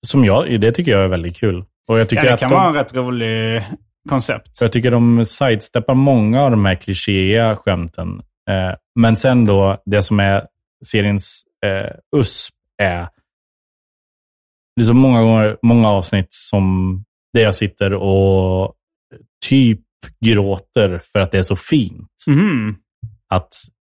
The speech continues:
Speaker 1: den
Speaker 2: Det är
Speaker 1: här
Speaker 2: humor med värme.
Speaker 1: Ja, verkligen. Huvudkaraktären är världens finaste person.
Speaker 2: Mm.
Speaker 1: Och och sprider bara liksom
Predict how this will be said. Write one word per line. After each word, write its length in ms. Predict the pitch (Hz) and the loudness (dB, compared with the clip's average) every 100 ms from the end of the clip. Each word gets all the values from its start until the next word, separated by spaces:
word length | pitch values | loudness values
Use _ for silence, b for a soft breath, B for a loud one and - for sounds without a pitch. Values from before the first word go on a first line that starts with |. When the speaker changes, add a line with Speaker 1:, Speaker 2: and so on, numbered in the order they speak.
| _ _ _ | _ _ _
Speaker 1:
den 80 | 98 | 0
Speaker 2:
Det 60 | 98 | 2
är 40 | |
Speaker 1:
här 160 | 143 156 | 4 4
Speaker 2:
humor 280 | 131 135 131 | 2 0 0
med 180 | 135 | 0
värme. 560 | 123 135 160 143 107 110 | 0 -2 -2 -2 -4 -6
Speaker 1:
Ja, 340 | - 120 170 165 | 0 2 2 0
verkligen. 600 | 143 185 123 92 175 120 | -2 0 0 0 0 0
Huvudkaraktären 760 | 98 160 127 110 131 127 151 165 | 2 2 2 2 0 0 0 0
är 220 | 113 104 | 0 0
världens 680 | 95 110 101 98 101 101 - | 0 0 2 2 2 0 -2
finaste 520 | 117 98 90 87 90 | 0 2 0 -2 -4
person. 600 | 98 92 156 85 82 98 _ 139 | -4 0 0 0 -10 -14 _ -4
Speaker 2:
Mm. 440 | 143 175 131 98 87 _ _ _ _ _ _ _ 107 | 0 0 -2 -8 -12 _ _ _ _ _ _ _ -2
Speaker 1:
Och 220 | 92 - _ - _ _ _ _ _ _ _ _ _ _ | -2 -2 _ -20 _ _ _ _ _ _ _ _ _ _
och 240 | - 101 _ - | -6 -6 _ -6
sprider 680 | - - 110 110 104 107 | -6 -2 0 2 2 0
bara 500 | 92 104 101 92 98 | 0 2 2 2 2
liksom 520 | 104 92 - 87 85 | 0 -2 -4 -6 -8